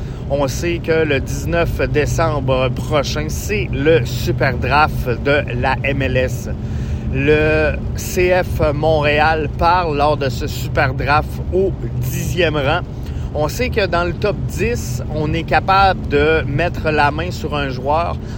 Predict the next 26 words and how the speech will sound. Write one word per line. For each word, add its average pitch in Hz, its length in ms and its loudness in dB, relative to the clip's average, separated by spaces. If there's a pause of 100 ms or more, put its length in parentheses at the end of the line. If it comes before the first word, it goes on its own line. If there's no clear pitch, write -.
(120)
en 147 160 4
mesure 208 600 0
d'évoluer 170 920 2 (400)
immédiatement 190 920 0 (440)
en 170 200 2 (160)
M 165 160 0
L 156 160 2
S. 131 240 -2
Donc, 151 240 0 (180)
à 156 140 2
court 202 240 0
terme, 196 420 0 (420)
euh, 131 520 -2 (960)
un, 170 220 2 (200)
un 160 380 2 (1400)
top - 220 2
dix - 540 -2
au, 170 280 0
au 165 140 2
super - 340 0
draft 170 320 2 (160)
peut 190 180 4
aider 165 240 2
le - 60 -4
C 165 340 2
F 143 120 -4